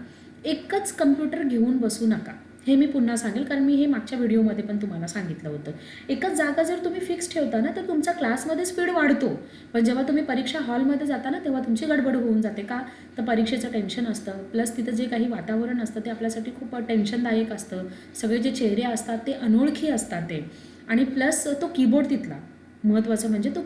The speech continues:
कीबोर्ड जो आहे तो वेगळा असतो. मग काय करायचं? मान्य आहे मला तुमच्या क्लासमध्ये पण असे वेगवेगळे कीबोर्ड नसेल, पण जागा बदला.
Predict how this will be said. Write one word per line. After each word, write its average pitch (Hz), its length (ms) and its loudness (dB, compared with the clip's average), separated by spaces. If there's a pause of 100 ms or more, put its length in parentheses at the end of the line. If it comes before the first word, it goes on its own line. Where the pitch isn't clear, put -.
कीबोर्ड 277 320 4
जो 320 140 0
आहे 214 300 0
तो 294 80 -2
वेगळा 170 300 0
असतो. 143 280 -12 (440)
मग 294 140 2
काय 349 160 2
करायचं? 320 320 0 (100)
मान्य 226 320 4
आहे 269 240 0
मला 262 160 2
तुमच्या 262 260 0
क्लासमध्ये 254 440 -4
पण 311 120 -2
असे 311 160 -2
वेगवेगळे 262 420 0
कीबोर्ड 262 360 0
नसेल, 196 300 -2 (280)
पण 339 140 2
जागा 240 340 2
बदला. 185 320 0